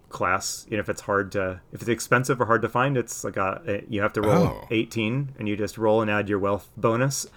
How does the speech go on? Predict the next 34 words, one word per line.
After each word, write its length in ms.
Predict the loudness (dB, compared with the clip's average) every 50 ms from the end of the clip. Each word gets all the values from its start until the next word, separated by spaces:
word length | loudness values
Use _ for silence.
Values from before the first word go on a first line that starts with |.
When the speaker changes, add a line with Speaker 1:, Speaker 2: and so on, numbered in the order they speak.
| -12 -4
Speaker 1:
I've 220 | 2 2 2 2 2
seen 200 | 2 2 4 4
it 80 | 4
implemented 540 | 4 4 6 6 6 6 6 4 4 2 0
in 260 | 2 2 2 2 2
various 540 | 2 6 8 8 10 10 8 8 6 4 0
wa-, 140 | 0 2 4
I'm 140 | 4 6 6
describing 500 | 6 4 4 6 6 8 8 6 4 2
the 140 | 2 0 0
D 200 | 0 -2 -4 -4
twenty 380 | -4 -4 -4 -4 -2 -4 -4 -4
implementation 640 | -6 -4 -4 -4 -6 -4 -4 -6 -6 -6 -6 -8
of 100 | -8 -6
it. 80 | -4 -4
I've 160 | -4 -4 -4
seen 200 | -2 -2 0 0
it 120 | 0 -2 -2
implemented 560 | -4 -4 -2 -2 -2 0 0 0 -2 -2 -2
in 160 | -2 -2 -2 -2
other 280 | -2 0 0 0 0
ways, 380 | 0 -2 -4 -4 -6 -8 -8 -4
but 240 | 0 0 0 2 0
Speaker 2:
Mm-hmm. 200 | -2 -4 -4 -8 -10 -10 -14 -18 -20 -20 -14 -6
Speaker 1:
man, 440 | -2 0 2 2 2 2 0 -2 -2 0
it 140 | 2 4 6
is 420 | 6 4 4 2 -2 -6 -8 -10 -12 _ _ _ _ -20 -20 -12
so 460 | -8 -4 0 4 6 6 6 6 6
much 260 | 4 2 2 0 0 0
more 220 | 0 0 0 2
elegant, 720 | 2 4 4 4 2 0 -2 -4 -6 -8 -10 -14 -18 -18 -20 _ _ _ _ -16
uh, 200 | -16 -14 -14 -16 -18 -18 -10
to 220 | -4 -2 -2 -2
just 360 | -2 0 0 -2 -2 -2 -8